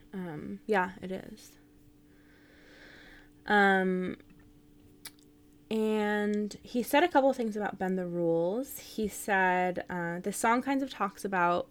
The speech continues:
when I call you up, you might miss a name out when I ask you who's around, and you're not breaking the rules, but you're kind of bending them.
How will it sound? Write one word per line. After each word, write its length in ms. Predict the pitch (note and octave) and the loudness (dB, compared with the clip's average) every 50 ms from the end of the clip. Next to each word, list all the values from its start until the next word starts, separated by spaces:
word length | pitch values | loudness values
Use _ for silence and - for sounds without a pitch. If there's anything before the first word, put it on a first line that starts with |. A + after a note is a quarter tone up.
| - - | -12 -10
when 200 | - F3+ F3+ F3 | -8 -4 -2 -2
I 60 | F3 | -4
call 260 | F3+ - - A#3 B3 | -4 -2 0 2 2
you 160 | B3+ A#3+ G#3 | 2 2 2
up, 200 | F3 F3 F3 - - - | 2 2 0 -2 -6 -10
you 120 | - G#3 G#3 | -8 -6 -4
might 200 | G#3+ A3 G#3+ - | -4 -4 -4 -4
miss 180 | - A3 - - | -4 -6 -4 -4
a 40 | A3+ | -2
name 240 | A#3 B3 B3+ G#3+ | -2 0 0 0
out 180 | E3 D#3+ - - | 0 -2 -2 -2
when 100 | - E3+ | -4 -4
I 80 | E3+ - | -4 -2
ask 360 | - F3 F#3 F3+ - - - | -2 -2 -2 -4 -6 -8 -6
you 120 | G3 F#3+ | -6 -4
who's 220 | F#3 - G3 F#3+ G3 | -4 -2 -4 -4 -4
around, 480 | G3 F3+ D#3+ D3+ D#3 D#3+ E3+ F#3 F3+ - | -4 -4 -4 -4 -4 -4 -6 -8 -10 -10
and 120 | - F#3 F#3 | -8 -6 -6
you're 100 | F#3 F3+ | -4 -4
not 220 | F#3 F#3+ - - | -4 -4 -4 -4
breaking 300 | - F#3 F3+ - - F#3 | -4 -4 -4 -4 -6 -8
the 80 | F#3 F#3 | -6 -6
rules, 460 | G#3+ C#4+ D4+ A#3+ F3+ F3 E3+ E3+ - | -4 -2 0 2 2 2 0 0 -4
but 120 | - - - | -8 -6 -6
you're 80 | G3+ G3+ | -6 -6
kind 240 | - - A#3+ A#3 B3 | -6 -6 -6 -4 -6
of 100 | - - | -6 -6
bending 320 | - D#3 - - - - | -6 -6 -6 -6 -8 -8
them. 320 | - - - - - A3 | -10 -10 -10 -10 -10 -12